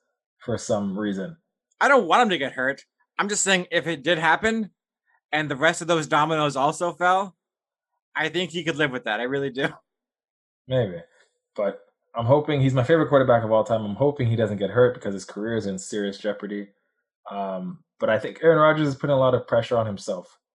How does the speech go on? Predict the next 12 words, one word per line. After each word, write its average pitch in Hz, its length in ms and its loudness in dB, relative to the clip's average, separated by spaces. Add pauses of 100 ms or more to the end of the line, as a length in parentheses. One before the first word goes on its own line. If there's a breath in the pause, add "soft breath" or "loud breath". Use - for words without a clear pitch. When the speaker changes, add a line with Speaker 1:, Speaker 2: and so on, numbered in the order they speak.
(680)
Speaker 1:
Tom 180 220 6
Brady 160 240 6
didn't 139 300 0
put - 220 -4
pressure 123 300 0
on 113 120 0
himself 107 440 -2
once 110 200 -4
he 110 40 -10
left 107 180 -6
the 101 60 -10
Patriots. 98 680 -10